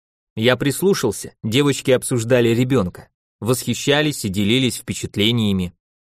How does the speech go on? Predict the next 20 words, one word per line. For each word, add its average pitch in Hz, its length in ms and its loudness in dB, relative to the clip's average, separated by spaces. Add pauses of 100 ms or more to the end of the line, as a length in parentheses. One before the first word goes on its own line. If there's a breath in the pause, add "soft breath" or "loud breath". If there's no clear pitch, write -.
Обычная 151 540 0
женская 143 460 2
трепотня. 92 680 -4 (880)
Я 147 220 6
зевнул 208 440 4
и 185 60 6
закрыл 151 420 4
глаза, 113 540 2 (320)
вино 131 340 2
и 147 80 2
усталость 127 600 0
дали 147 260 2
себя 98 300 0
знать. 90 380 -4 (520)
Мне 190 260 4
всё 190 180 4
же 175 120 4
следовало 160 560 4
навострить 131 580 0
уши. - 400 -6